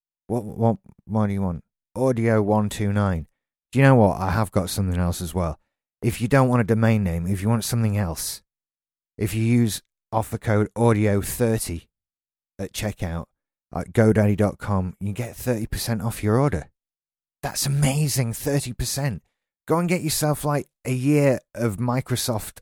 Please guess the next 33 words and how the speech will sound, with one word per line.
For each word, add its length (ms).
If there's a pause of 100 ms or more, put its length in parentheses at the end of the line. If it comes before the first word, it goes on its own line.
Office 640 (1040)
that 160
they 160
do, 400
which 220
is 120
awesome. 540
I 140
have 220
that 240 (100)
from 200
GoDaddy. 600 (180)
It's 80
great. 400 (1080)
And 120
go 120
and 120
get 120
thirty 340
percent 360
off 240
it. 140 (340)
How's 220
that? 240 (680)
Anyway, 480 (1120)
godaddy 360
dot 200
com, 400
sponsoring 600
Tech 200
Support 280
Rich 220
Audio. 440